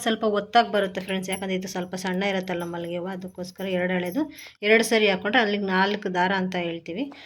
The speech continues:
So ಈಗ ನೋಡಿ ಈ ಥರ ತೋಟ ಕೆಳಗಡೆ ಈ ಥರ ಸೇರಿಸ್ಕೊಂಡು ರೋಸ್ನ ಮತ್ತೆ ನಾಲ್ಕು ರೋಸ್ ಹಾಕ್ಕೋಬೇಕು ಆಪೋಸಿಟ್ ಡೈರೆಕ್ಷನ್ಗಳಿಗೆ. So ನೋಡಿ ಈ ಥರ ಹಾಕ್ಕೊಂಡು ಮತ್ತೆ ಇದಕ್ಕೆ ಪನ್ನೀರ್ ಸೊಪ್ಪು ಹಾಕಿದ್ರೆ ಸೂಪರಾಗಿರುತ್ತೆ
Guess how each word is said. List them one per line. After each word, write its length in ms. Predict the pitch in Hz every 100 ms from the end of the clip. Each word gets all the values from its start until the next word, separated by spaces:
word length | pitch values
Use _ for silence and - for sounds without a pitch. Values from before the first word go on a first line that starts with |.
| - _
So 60 | - 196
ಈಗ 100 | 196 190
ನೋಡಿ 140 | 180 180
ಈ 20 |
ಥರ 80 | 196 202 - - - _
ತೋಟ 160 | 190 202 214 190 175
ಕೆಳಗಡೆ 360 | - 180 185 180 180 185 - _ _ _ _ _ _ -
ಈ 60 | 208
ಥರ 200 | 196 190 190
ಸೇರಿಸ್ಕೊಂಡು 520 | - 190 185 - 185 180
ರೋಸ್ನ 340 | 180 185 185 226 285 - - - - - - - - 214
ಮತ್ತೆ 180 | 208 208 190
ನಾಲ್ಕು 340 | 196 202 196 185
ರೋಸ್ 200 | 190 190
ಹಾಕ್ಕೋಬೇಕು 560 | 185 190 175 170 143 208 180
ಆಪೋಸಿಟ್ 380 | - 190 185 185
ಡೈರೆಕ್ಷನ್ಗಳಿಗೆ. 800 | 180 180 175 185 175 180 170 180 269 - - - - - - - _ _ _ _ _ _
So 120 | 196 185
ನೋಡಿ 160 | 180 180
ಈ 20 | 185
ಥರ 80 | 185
ಹಾಕ್ಕೊಂಡು 340 | 180 190 180 220
ಮತ್ತೆ 180 | 196 190 196
ಇದಕ್ಕೆ 220 | 190 208 208
ಪನ್ನೀರ್ 280 | 208 214 247 247
ಸೊಪ್ಪು 260 | 233 - 208
ಹಾಕಿದ್ರೆ 280 | 196 208 254 -
ಸೂಪರಾಗಿರುತ್ತೆ 640 | 214 202 202 190 185 185